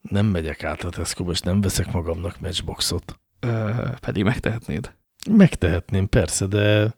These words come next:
Speaker 1: az hülyeség lenne, azt hiszem.
Speaker 2: Ö, amit egyébként nehezebben tudok megérteni, de azt lehet, hogy erre is rá fogok jönni, mert tulajdonképpen vannak dolgok még a postán, aminek meg kéne érkeznie,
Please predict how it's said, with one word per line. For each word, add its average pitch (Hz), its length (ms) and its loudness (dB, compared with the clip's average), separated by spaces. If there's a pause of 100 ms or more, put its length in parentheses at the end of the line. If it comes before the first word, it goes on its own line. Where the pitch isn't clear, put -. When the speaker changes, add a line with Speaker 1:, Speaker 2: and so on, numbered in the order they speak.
(200)
Speaker 1:
az - 200 -8
hülyeség - 460 0
lenne, 90 320 -4 (180)
azt 117 300 0
hiszem. 92 400 -4 (380)
Speaker 2:
Ö, 131 340 6 (360)
amit 143 260 8
egyébként 135 300 6
nehezebben 120 400 8
tudok - 240 -4
megérteni, 113 720 0
de 117 720 0
azt - 220 -4
lehet, 120 200 2
hogy 117 100 -2
erre 113 180 2
is 110 120 0
rá 107 120 2
fogok 120 280 0
jönni, 113 200 0
mert 113 320 -4
tulajdonképpen 147 680 6
vannak 156 280 8
dolgok 127 200 6
még 123 140 2
a 120 40 -2
postán, 117 380 -2
aminek 117 200 0
meg 120 160 -4
kéne 113 160 -4
érkeznie, 117 580 -4